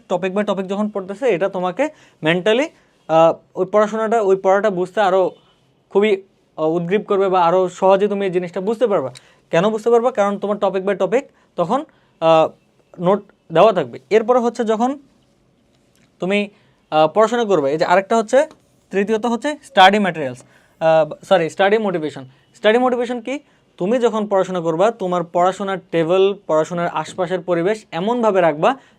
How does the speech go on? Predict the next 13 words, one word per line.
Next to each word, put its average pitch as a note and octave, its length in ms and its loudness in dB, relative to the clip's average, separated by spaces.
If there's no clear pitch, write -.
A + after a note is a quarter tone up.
যেটা G3 280 2
তোমাকে F#3+ 340 -4
পড়াশোনার F3 440 -2
প্রতি F#3+ 180 -6
আকৃষ্ট G3+ 460 -6
করছে। D3+ 360 -6
এমন G3+ 240 -2
কিছু A3+ 180 -4
রাখবা G#3 240 0
না A3+ 100 -2
যেটা F#3+ 240 -2
হচ্ছে G3+ 220 -6
তোমাকে, F3+ 480 -6